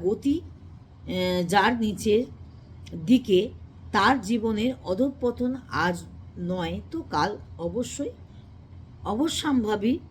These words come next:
রূপে ঘটে থাকে। এখানে নির্মলা মাতা কই বা, আহ, করার থাকতে পারে, মানে কিছুই, মা-, মা-, আহ, কী বা করার থাকতে পারে নির্মলা মাতার?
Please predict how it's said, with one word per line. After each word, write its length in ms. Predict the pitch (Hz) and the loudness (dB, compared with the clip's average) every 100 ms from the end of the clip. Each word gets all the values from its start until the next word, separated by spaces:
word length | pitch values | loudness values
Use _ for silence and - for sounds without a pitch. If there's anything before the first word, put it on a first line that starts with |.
| - - 180 | -20 -10 -4
রূপে 380 | 185 196 240 - - - | -4 0 0 0 -8 -12
ঘটে 200 | 160 160 | -10 -8
থাকে। 380 | 156 147 151 151 - - - | -8 -8 -6 -8 -10 -20 -10
এখানে 420 | - 214 254 269 214 | -2 2 4 4 2
নির্মলা 520 | 196 185 180 202 233 | -4 -4 -4 -2 -2
মাতা 400 | 226 220 202 214 - - - - - | -4 -2 -2 -2 -8 -18 -18 -20 -8
কই 300 | 247 294 339 | 0 4 4
বা, 200 | 247 220 | 6 4
আহ, 1300 | 233 - - - - - - 175 - 175 175 175 175 | 4 -2 -20 -18 -18 -18 -16 -14 -6 0 2 2 0
করার 280 | 208 214 240 247 | -2 0 0 -2
থাকতে 360 | 190 175 - 180 | -4 -6 -2 -4
পারে, 320 | 175 147 147 - - - - | -2 -4 -4 -8 -18 -20 -2
মানে 200 | 226 294 | 2 2
কিছুই, 440 | 294 269 - 359 415 | 2 0 0 -2 -4
মা-, 200 | 220 196 | -8 -6
মা-, 320 | 190 185 - | -4 -6 -6
আহ, 260 | 180 185 180 | -4 -2 -2
কী 160 | - 269 | -2 -2
বা 120 | 311 | -2
করার 280 | 302 196 196 202 | -4 -4 -4 -4
থাকতে 300 | - - 180 | -8 -6 -6
পারে 200 | 165 170 | -4 -6
নির্মলা 400 | 180 180 156 151 | -6 -8 -8 -10
মাতার? 340 | 131 127 - | -10 -12 -14